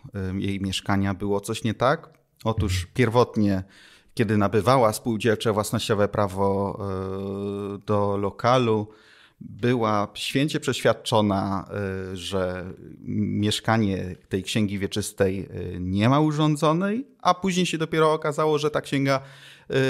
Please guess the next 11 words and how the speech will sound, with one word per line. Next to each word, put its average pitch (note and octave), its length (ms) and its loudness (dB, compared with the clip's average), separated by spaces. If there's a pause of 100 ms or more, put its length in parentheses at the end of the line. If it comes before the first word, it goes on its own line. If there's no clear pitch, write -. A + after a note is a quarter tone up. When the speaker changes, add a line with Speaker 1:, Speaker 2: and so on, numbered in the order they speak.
(100)
Speaker 1:
y, C3 60 0
jest D#3 600 0
i D#3 240 -6
można C#3+ 300 -2
powiedzieć, B2 480 -4
że A2+ 320 4 (340)
samo A#2+ 280 4
mieszkanie, A2 480 2
sam G#2 200 2
lokal, G#2 360 2
y, F#2+ 60 0